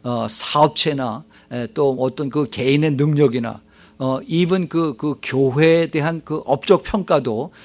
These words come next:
얼마나 무엇을 결과로 남겼느냐 가지고, 어, 이 사람들을 잘했느냐 못했느냐, 그리고, 어, 이 사람들을 참 높이, 어, 높이느냐 낮으느냐 하는 것으로, 어, 미국의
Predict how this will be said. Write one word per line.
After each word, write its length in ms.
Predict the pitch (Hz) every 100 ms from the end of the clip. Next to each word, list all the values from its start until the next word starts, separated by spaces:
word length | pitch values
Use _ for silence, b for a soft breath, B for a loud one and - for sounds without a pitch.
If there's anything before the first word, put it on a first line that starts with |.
| B
얼마나 520 | 117 117 131 139 147 156
무엇을 540 | 107 131 151 131 180
결과로 420 | - 135 139 139
남겼느냐 600 | 151 127 131 131 127 131
가지고, 680 | 131 117 104 110 143 185 202 B B -
어, 160 | 117 -
이 220 | 139 135
사람들을 640 | - 131 120 113 123 165 B B
잘했느냐 580 | - 123 135 135 135 143
못했느냐, 640 | 123 120 131 120 117 127 - b -
그리고, 400 | 127 131 143 135 b -
어, 260 | 120 117 -
이 100 | 135
사람들을 600 | 127 131 127 120 131 127 _
참 400 | - 127 123 143
높이, 460 | 127 131 180 156 98
어, 100 | 135 131
높이느냐 520 | 127 - 143 127 131
낮으느냐 640 | 113 104 139 135 135 127
하는 220 | 107 135
것으로, 400 | 110 104 135 165 165 B B B -
어, 240 | 113 107
미국의 580 | 110 123 117 113 120 101